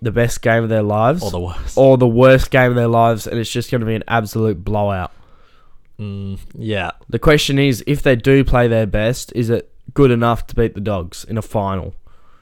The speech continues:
Speaker 2: I,
Speaker 1: So that's,
Speaker 2: I hope
Speaker 1: I think it will be,
Speaker 2: I
Speaker 1: but
Speaker 2: think it
Speaker 1: they
Speaker 2: will
Speaker 1: have
Speaker 2: be
Speaker 1: to
Speaker 2: as well.
Speaker 1: play their best.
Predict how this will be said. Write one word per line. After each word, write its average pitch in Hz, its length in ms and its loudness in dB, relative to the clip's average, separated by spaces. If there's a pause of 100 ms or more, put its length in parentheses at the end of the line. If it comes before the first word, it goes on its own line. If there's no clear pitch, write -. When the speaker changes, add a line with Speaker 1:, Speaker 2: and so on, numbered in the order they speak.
(440)
Speaker 2:
I, 107 160 -2
Speaker 1:
So 113 100 0
that's, 113 380 0
Speaker 2:
I - 40 -6
hope 117 120 2
Speaker 1:
I 139 120 8
think 147 300 2
it 110 120 2
will 127 240 4
be, 120 280 0
Speaker 2:
I 120 120 2
Speaker 1:
but 120 80 6
Speaker 2:
think 117 120 2
it - 40 4
Speaker 1:
they 117 40 2
Speaker 2:
will 113 80 0
Speaker 1:
have 123 100 -2
Speaker 2:
be 104 60 -8
Speaker 1:
to - 40 -6
Speaker 2:
as 98 60 -8
well. 107 40 -4
Speaker 1:
play 110 180 0
their 98 140 -4
best. - 500 -10